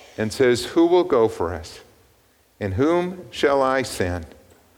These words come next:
Isaiah <laughs> raises his hand, if you will, and he says, "Here am I.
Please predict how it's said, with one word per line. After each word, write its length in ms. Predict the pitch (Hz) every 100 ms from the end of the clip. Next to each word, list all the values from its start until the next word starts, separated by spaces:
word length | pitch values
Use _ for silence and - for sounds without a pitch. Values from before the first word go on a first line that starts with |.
| _ _ -
Isaiah 680 | 110 101 117 123 139 139 -
<laughs> 80 | -
raises 500 | 101 98 139 120 131
his 180 | 131 120
hand, 320 | 113 101 90
if 160 | 90 -
you 140 | 90
will, 320 | 92 98 104
and 100 | 95
he 120 | 92
says, 380 | 82 - 87 85
"Here 260 | - 113 107
am 180 | 113 107
I. 320 | 90 76